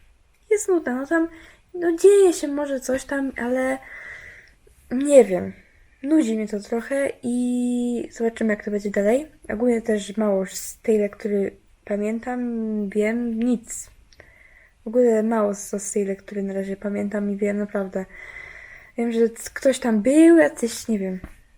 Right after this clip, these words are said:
chłopacy, nie wiem, trójka, nie wiem właśnie. Że potem, że coś tam oni sobie byli, sobie żyli,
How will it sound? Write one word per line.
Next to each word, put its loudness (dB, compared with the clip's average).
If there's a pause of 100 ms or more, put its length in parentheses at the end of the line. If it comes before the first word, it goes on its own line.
(360)
chłopacy, -10
nie -8
wiem, -10
trójka, -14
nie -4
wiem -6
właśnie. -12 (1080)
Że -18
potem, -8 (160)
że -10
coś -12
tam -8
oni -8
sobie -6
byli, 0
sobie -6
żyli, -2